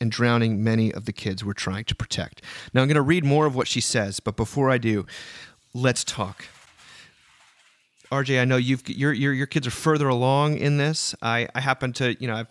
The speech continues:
I've been working with students at U V A for years, and I, I, this is very, very real. I talked, I've, I,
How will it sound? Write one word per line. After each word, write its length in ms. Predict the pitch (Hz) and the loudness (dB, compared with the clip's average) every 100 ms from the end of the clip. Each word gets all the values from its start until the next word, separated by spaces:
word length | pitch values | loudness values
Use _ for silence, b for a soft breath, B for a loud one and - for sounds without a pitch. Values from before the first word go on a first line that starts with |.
| - | -12
I've 120 | 123 | -6
been 120 | 127 | -2
working 260 | 127 127 131 | 0 0 0
with 140 | 120 | -4
students 340 | - 135 123 - | -2 -2 -2 -2
at 60 | |
U 120 | 107 117 | -2 0
V 140 | 113 120 | 2 2
A 40 | |
for 140 | - 123 | 2 0
years, 400 | 123 123 123 117 | 2 2 0 -4
and 80 | |
I, 140 | 95 92 - | -8 -10 -10
I, 120 | 101 - _ _ B B B _ | -12 -12 _ _ B B B _
this 160 | - - | -6 -4
is 100 | 98 | -6
very, 480 | 92 90 120 127 135 | -6 0 2 4 2
very 320 | 131 131 131 | 2 2 2
real. 480 | 120 127 143 143 B B B B - | 2 2 2 0 B B B B -6
I 80 | |
talked, 320 | 110 127 - - | 0 0 0 -2
I've, 240 | 107 107 | -2 0
I, 140 | 87 | -2